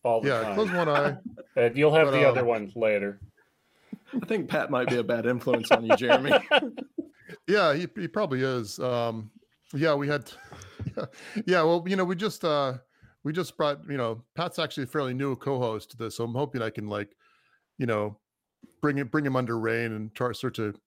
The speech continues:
Speaker 2: you know, so we'll behave
Speaker 1: Make me
Speaker 2: a little
Speaker 1: into
Speaker 2: bit
Speaker 1: an
Speaker 2: better
Speaker 1: adult.
Speaker 2: with, yeah, yeah, you know, make, uh, ma-, hoping, hoping I can be a good influence to him, you know.
Speaker 3: <laughs> Well, it's, it's always interesting to have somebody that's contrary to what you say as well. So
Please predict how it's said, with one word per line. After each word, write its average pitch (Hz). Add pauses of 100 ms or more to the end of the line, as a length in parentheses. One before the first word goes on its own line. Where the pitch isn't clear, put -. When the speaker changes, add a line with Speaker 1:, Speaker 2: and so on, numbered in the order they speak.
Speaker 2:
you 139
know, 120 (200)
so -
we'll 139
behave 117
Speaker 1:
Make -
me 151
Speaker 2:
a 147
little 135
Speaker 1:
into 123
Speaker 2:
bit 117
Speaker 1:
an 113
Speaker 2:
better 117
Speaker 1:
adult. 107
Speaker 2:
with, 143 (580)
yeah, 233
yeah, 233
you 160
know, 147
make, 156
uh, 214
ma-, 208
hoping, 208
hoping 208
I 151
can 143
be 139
a 127
good 139
influence 117
to 117
him, 113 (540)
you 151
know. 131
Speaker 3:
<laughs> - (840)
Well, 226
it's, 190
it's 220
always 220
interesting 160
to 123
have 131
somebody 123
that's 113
contrary 117
to 123
what 107
you 113
say 107
as 110
well. 123
So 127